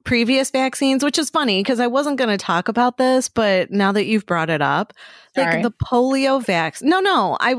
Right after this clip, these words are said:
Speaker 1: 'cause I was like, "I don't see that we're gonna even get into a vaccine talk," but <laughs> now that we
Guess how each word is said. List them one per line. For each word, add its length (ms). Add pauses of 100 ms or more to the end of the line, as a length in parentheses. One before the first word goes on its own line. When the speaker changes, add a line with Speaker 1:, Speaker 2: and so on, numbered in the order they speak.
(140)
Speaker 1:
'cause 180
I 120
was 200
like, 220
"I 260
don't 180
see 180
that 160
we're 120
gonna 160
even 240
get 140
into 240
a 80
vaccine 540
talk," 420
but 200
<laughs> 100
now 180
that 240
we 120